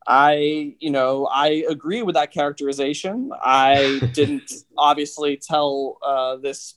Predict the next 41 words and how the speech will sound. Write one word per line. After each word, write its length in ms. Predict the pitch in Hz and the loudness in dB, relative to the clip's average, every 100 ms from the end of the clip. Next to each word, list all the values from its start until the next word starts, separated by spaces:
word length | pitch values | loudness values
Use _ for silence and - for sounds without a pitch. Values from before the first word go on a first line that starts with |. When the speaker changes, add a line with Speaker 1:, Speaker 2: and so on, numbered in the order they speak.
| _ | _
Speaker 1:
person 560 | 214 226 156 143 151 | 2 2 0 -2 -2
that 100 | 139 | 0
I 80 | 127 | 0
was 140 | 139 - | -2 4
<laughs> 60 | |
speaking 360 | 156 147 190 170 | 6 6 4 -2
to, 140 | 147 | -2
this 160 | 143 143 | -4 -2
owner 160 | 143 143 | -2 0
of 60 | |
the 80 | 131 | 0
Trump 240 | - 208 | 0 0
shop, 320 | - 127 139 123 | -2 -4 -2 2
that, 340 | 127 175 - _ _ _ _ _ - | 2 2 -4 _ _ _ _ _ 2
but, 420 | 147 147 143 - | 4 4 0 0
um, 680 | 151 147 143 139 135 127 - _ _ _ | 4 4 2 -2 -4 -8 -14 _ _ _
you 120 | 160 151 | 0 2
know, 340 | 135 139 147 190 | 4 2 4 6
hon-, 240 | 254 262 | 6 6
and 100 | 277 277 269 | 2 0 2
honestly, 460 | 277 302 - 262 226 | 4 4 2 2 4
if 160 | 196 | 4
it 100 | 220 | 4
had 160 | 214 175 | 2 4
been 320 | 202 202 185 | 2 2 -2
my 440 | 185 175 196 196 190 | -2 -2 0 -2 -4
sister, 600 | - 202 196 - 220 196 | -4 -4 -4 0 2 2
I 80 | |
mean, 220 | 147 139 139 | 0 -2 -4
this 160 | 147 | -4
is 320 | 156 143 - - | -2 -4 -4 -4
a 80 | 131 | 2
reality 480 | 135 135 139 139 135 | 4 4 4 4 0
that 80 | |
would 100 | 131 | -2
never 180 | 131 131 | -2 -2
exist 280 | 131 139 - | -4 -4 -4
in 60 | 143 | -4
my 120 | 135 | -2
family, 480 | 185 190 180 147 143 | 2 2 4 4 4
but 320 | 147 139 | 4 4